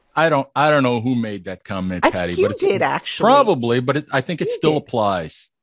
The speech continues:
Speaker 2: Yeah, it still does.
Speaker 1: <laughs>
Speaker 2: I bust on you more than I bust on my own husband. Go figure.
Speaker 1: Uh, I don't know. Uh, you have to, you have to live with him. So,
Speaker 2: <laughs>
Speaker 1: so
Speaker 2: That's
Speaker 1: you have
Speaker 2: true.
Speaker 1: to,
Speaker 2: I only
Speaker 1: you
Speaker 2: have
Speaker 1: have
Speaker 2: to
Speaker 1: to be
Speaker 2: see you a couple times a week. So
Speaker 1: That's right. That's right.
Speaker 2: All right,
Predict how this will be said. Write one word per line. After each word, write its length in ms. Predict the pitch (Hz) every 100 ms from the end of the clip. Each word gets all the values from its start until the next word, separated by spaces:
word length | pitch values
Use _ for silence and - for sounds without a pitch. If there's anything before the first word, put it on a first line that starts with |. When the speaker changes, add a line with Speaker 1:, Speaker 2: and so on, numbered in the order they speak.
| -
Speaker 2:
Yeah, 380 | 370 403 214 -
it 140 | -
still 240 | - 320 262
does. 480 | 214 214 151 170 - - 214
Speaker 1:
<laughs> 220 | - -
Speaker 2:
I 100 | 320
bust 320 | 240 403 -
on 160 | 294 269
you 180 | 247 277
more 220 | 202 208
than 160 | 214 208
I 80 |
bust 300 | 208 220 -
on 80 | 208
my 100 | 180
own 140 | 190 196
husband. 460 | 196 202 214 220 - _ _ _ -
Go 80 | -
figure. 220 | - 117
Speaker 1:
Uh, 40 |
I 680 | 117 110 110 101 92 85 85
don't 120 | 85 78
know. 240 | 73 73 - -
Uh, 60 | 101
you 280 | 107 120 160
have 120 | 175
to, 100 | 170
you 120 | 165
have 120 | 220 -
to 60 |
live 320 | 160 143 143 127
with 200 | 107 90
him. 340 | 101 90 80 - - - - -
So, 260 | 90 87
Speaker 2:
<laughs> 0 |
Speaker 1:
so 120 | 85 - - -
Speaker 2:
That's 220 | 247 247 131
Speaker 1:
you 60 |
have 80 | 160
Speaker 2:
true. 80 | 233
Speaker 1:
to, 60 |
Speaker 2:
I 100 | 202 226
only 120 | 359
Speaker 1:
you 40 |
Speaker 2:
have 100 | 302
Speaker 1:
have 40 | 381
Speaker 2:
to 60 |
Speaker 1:
to 40 | 185
be 20 |
Speaker 2:
see 180 | 294 247
you 240 | 254 208
a 100 | 190
couple 300 | - 269 -
times 320 | 202 208 202 190
a 60 |
week. 340 | 170 185 143 -
So 320 | 151 139 151
Speaker 1:
That's 280 | 127 131 -
right. 380 | 107 98 82 78 110 - - - -
That's 380 | 120 110 - 92
right. 320 | 82 76 71 _ _ _
Speaker 2:
All 280 | 226 208 202
right, 400 | 190 175 180 175